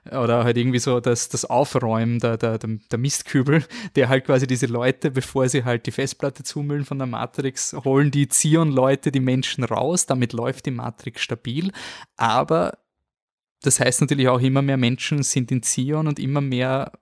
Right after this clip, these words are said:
Soldaten stehen gegen die Maschinen. Und deswegen haben die Maschinen dieses, diesen Plan, alle hundert Jahre, wenn du diese kritische Population erreicht wird, dann, dann bombardieren wir Zion wieder runter. Der Auserwählte glaubt, er rettet Zion, aber was er eigentlich macht, ist, er startet die Matrix neu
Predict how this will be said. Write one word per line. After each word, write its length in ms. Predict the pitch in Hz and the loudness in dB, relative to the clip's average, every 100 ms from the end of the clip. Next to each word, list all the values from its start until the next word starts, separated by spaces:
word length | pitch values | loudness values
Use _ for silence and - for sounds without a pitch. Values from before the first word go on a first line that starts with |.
| - | -18
Soldaten 880 | 156 - 156 135 151 - 117 107 123 - | -4 0 2 2 2 0 -2 -2 -6 -8
stehen 380 | - 120 123 | -2 0 2
gegen 240 | 120 120 123 | 2 2 2
die 80 | 127 | 2
Maschinen. 540 | 131 - 113 101 - - - - | 0 0 0 -2 -6 -14 -18 -6
Und 120 | 117 | 0
deswegen 260 | 113 - 123 | 0 2 2
haben 160 | 123 | 2
die 60 | 120 | 2
Maschinen 480 | 120 113 - 131 127 | 2 0 0 0 0
dieses, 400 | 117 113 - _ | 0 0 -2 _
diesen 240 | 131 120 - | -4 -4 -4
Plan, 400 | - 123 143 151 - - | -4 -2 -2 -4 -8 -4
alle 240 | 120 120 120 | 0 2 4
hundert 260 | 120 110 | 2 2
Jahre, 420 | 117 139 170 180 135 | 0 -2 0 0 2
wenn 120 | 120 | 0
du 60 | 117 | 0
diese 220 | 110 120 | -4 -4
kritische 400 | 127 117 127 123 | -4 -2 -4 -4
Population 560 | 120 - 117 - 113 | -4 0 0 0 0
erreicht 400 | 107 104 160 - | 0 0 -2 -2
wird, 200 | 156 - | -4 -2
dann, 220 | 123 120 113 - | -2 -2 -4 -8
dann 180 | 123 113 | -6 0
bombardieren 480 | 117 117 117 131 127 | 2 2 0 2 2
wir 100 | 123 | 0
Zion 360 | - 127 120 | 0 0 0
wieder 200 | 113 113 | 0 0
runter. 420 | 123 185 214 240 240 _ - - - | 2 2 0 -4 -6 _ -20 -20 -2
Der 120 | - | 2
Auserwählte 520 | 123 120 127 120 113 | 4 4 4 2 0
glaubt, 640 | 117 - 107 123 185 - - | -6 -4 0 2 2 0 0
er 160 | 165 | 2
rettet 380 | 160 165 180 - | 2 2 -2 -2
Zion, 420 | - 156 160 165 | -2 0 0 0
aber 140 | 135 120 | 0 -2
was 80 | 120 | -2
er 80 | |
eigentlich 420 | - 104 135 151 - | -2 0 0 -2 -2
macht, 280 | 120 - | -2 -2
ist, 100 | 131 | -2
er 80 | 123 | -2
startet 460 | - 101 110 - - | 0 0 0 -2 -2
die 40 | |
Matrix 640 | 120 104 107 - - - | 0 0 -2 -6 -4 -4
neu 380 | 120 101 110 143 | -2 0 0 0